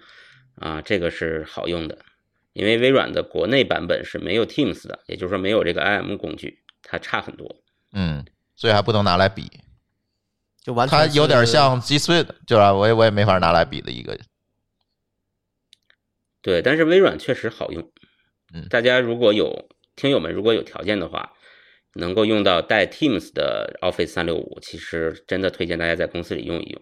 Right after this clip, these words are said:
Speaker 2: 因为它有一些特殊的这个信息组织架构。比如说举个例子啊，就是 Teams 里边除了咱们讲的这个聊天啊之类、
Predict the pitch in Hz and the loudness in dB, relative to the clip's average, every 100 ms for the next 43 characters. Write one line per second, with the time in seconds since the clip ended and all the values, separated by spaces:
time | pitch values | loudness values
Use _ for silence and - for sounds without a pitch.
0 | - 90 95 95 - 107 104 64 82 - | -10 -6 -4 -4 -4 -2 -2 -6 -8 -4
1 | 92 - 110 - 120 117 - - _ - | -4 -2 -6 -4 -2 0 0 -4 _ -20
2 | _ _ _ _ 87 82 80 123 101 117 | _ _ _ _ -4 -2 -2 -2 -2 -4
3 | 101 - 80 113 92 73 - _ _ _ | -6 -10 -4 -2 -2 -4 -10 _ _ _
4 | _ _ _ _ _ - 82 90 113 110 | _ _ _ _ _ -6 -2 0 0 -2
5 | 87 110 101 82 50 - 87 - 123 101 | 0 2 2 0 -6 -6 -8 -4 -6 -4
6 | 85 78 69 - - 90 107 82 73 95 | -6 -4 -8 -10 -4 0 0 0 -4 -6
7 | 92 _ - - - 76 85 76 60 76 | -8 _ -8 -8 -6 -4 -2 -2 -4 -4
8 | 87 107 110 95 - 85 82 - | -4 -2 2 0 -2 -4 -4 -6